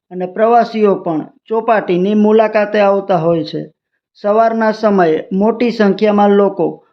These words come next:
વોકિંગ માટે આવે છે, તો સવારના સમયે સમુદ્રમાં સ્નાન પણ કરે છે. દરિયા પ્રત્યેનો લોકોનો ભય દૂર થાય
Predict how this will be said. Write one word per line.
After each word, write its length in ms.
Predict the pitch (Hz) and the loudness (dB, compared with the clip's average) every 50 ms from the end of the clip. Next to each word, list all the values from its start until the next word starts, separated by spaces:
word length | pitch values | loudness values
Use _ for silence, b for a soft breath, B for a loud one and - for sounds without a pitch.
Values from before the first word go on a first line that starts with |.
| b b _ - | b b _ -12
વોકિંગ 400 | 185 202 214 208 226 240 233 233 | -10 -10 -8 -8 -6 -4 -2 0
માટે 320 | 226 226 220 226 233 220 | 0 0 0 0 0 2
આવે 320 | 196 190 185 180 175 165 156 | 2 4 4 2 2 0 -2
છે, 300 | - - 156 156 156 _ _ _ _ _ _ _ | -4 -8 -10 -10 -10 _ _ _ _ _ _ _
તો 100 | - 190 | -14 -12
સવારના 560 | 180 185 208 208 214 226 226 214 226 226 220 | -8 -2 -2 2 2 2 0 0 0 0 -2
સમયે 540 | 208 208 - 220 214 202 185 165 156 156 156 - - - - | -2 0 0 0 2 2 2 2 2 0 -2 -8 -14 -12 -6
સમુદ્રમાં 720 | - 226 226 233 247 233 190 180 185 185 180 190 202 214 | -2 0 2 4 2 2 2 0 0 0 0 0 0 -2
સ્નાન 380 | 208 208 214 214 214 220 226 214 | -2 0 0 0 0 0 -2 -2
પણ 200 | 220 233 214 214 | -2 -2 0 0
કરે 340 | 180 214 202 196 190 180 - | 2 2 2 2 2 0 -2
છે. 300 | - - 156 - - _ _ _ _ _ _ _ _ _ _ _ _ | -2 -6 -8 -8 -8 _ _ _ _ _ _ _ _ _ _ _ _
દરિયા 340 | 180 202 220 220 240 247 240 | -6 -6 -4 -2 0 0 0
પ્રત્યેનો 720 | 240 - 233 240 233 233 226 196 185 170 170 165 165 - | 0 0 0 0 0 -2 0 0 0 2 2 -2 -4 -4
લોકોનો 540 | - 196 202 208 220 214 220 233 233 233 226 | -2 0 2 2 2 2 2 0 2 2 0
ભય 260 | 214 175 208 220 220 | 2 2 2 2 2
દૂર 340 | 214 190 208 220 220 208 214 | 2 2 2 4 4 4 2
થાય 260 | 208 208 185 160 151 | 2 0 0 0 -2